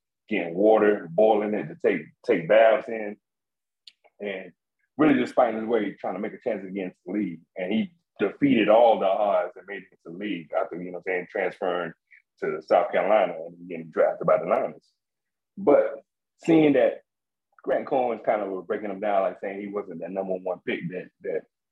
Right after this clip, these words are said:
the number first round pick that the forty-niners was really hoping them to be out of, kind of, um, set Javon Kinlaw off in the wrong type of way. So, you know, what really happened is,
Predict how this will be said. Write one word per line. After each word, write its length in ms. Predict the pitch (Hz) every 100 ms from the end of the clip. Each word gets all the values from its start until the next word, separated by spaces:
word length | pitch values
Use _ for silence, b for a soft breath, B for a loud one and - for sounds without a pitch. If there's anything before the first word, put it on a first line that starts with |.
| -
the 60 | 92
number 220 | 98 95
first 200 | 110 98
round 180 | 98 90
pick 140 | 104
that 100 | 82
the 80 | 82 -
forty-niners 640 | 98 95 92 90 87 87
was 160 | 85 87
really 300 | 92 90 78 - _ b b
hoping 260 | 98 95
them 220 | 95 90 82
to 60 |
be 140 | 82 95
out 180 | 107 95
of, 80 | 92 90 - _ _ _
kind 140 | 151 139
of, 160 | 131 -
um, 300 | 131 127 127 -
set 280 | 135 123
Javon 360 | 131 127 123 117
Kinlaw 400 | 139 120 120 117
off 200 | 110 110
in 60 | 104
the 60 | 110
wrong 260 | 110 107
type 140 | 107 98
of 60 |
way. 260 | 98 123 80 -
So, 120 | 85
you 100 | 80
know, 180 | 90 90 _ _ _ _ _ -
what 300 | 123 123 95
really 180 | 101 101
happened 320 | 110 104
is, 60 | 92